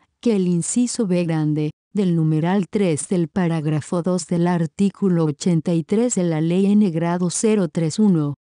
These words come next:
de diecinueve de julio de dos mil diez, Marco de Autonomías y Descentralización Andrés Ibáñez, establece como competencia concurrente de los gobiernos municipales autónomos en materia de agua potable y alcantarillado,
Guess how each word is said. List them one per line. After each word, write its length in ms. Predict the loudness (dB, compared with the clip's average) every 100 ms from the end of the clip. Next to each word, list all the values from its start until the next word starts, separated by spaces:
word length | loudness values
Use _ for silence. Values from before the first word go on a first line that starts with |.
| _
de 160 | -2 2
diecinueve 840 | 2 2 2 4 4 4 2 0
de 120 | 0
julio 420 | -2 0 0 2 0
de 160 | 0
dos 320 | 0 -2 0
mil 380 | 2 4 4 4
diez, 320 | 2 2 0 -4 _
Marco 500 | 2 2 2 -2 0
de 120 | 0
Autonomías 840 | 0 0 0 0 2 2 2 0 -2
y 60 | -2
Descentralización 1200 | -2 0 0 0 -2 -2 -4 -4 -6 -2 0 2
Andrés 480 | 2 0 0 -2 -2
Ibáñez, 760 | -2 0 0 0 0 -4 -10 -20 _
establece 680 | -4 -2 0 0 2 0 0
como 320 | 2 2 2
competencia 920 | 0 -4 -4 -4 -2 0 0 -2 -4 -4
concurrente 960 | -2 -2 0 -2 0 0 0 2 0
de 80 | 0
los 220 | 0 0
gobiernos 560 | 2 4 4 4 2 2
municipales 880 | 2 4 2 -2 -4 -2 -2 -2 -2
autónomos 680 | -2 0 2 4 2 0 2
en 120 | 4
materia 600 | 4 0 0 0 2 0
de 200 | 0 0
agua 340 | -2 -2 -2 -2
potable 580 | -4 -2 0 0 2
y 140 | 2 0
alcantarillado, 1040 | 0 0 -2 0 -2 -2 0 0 0 -2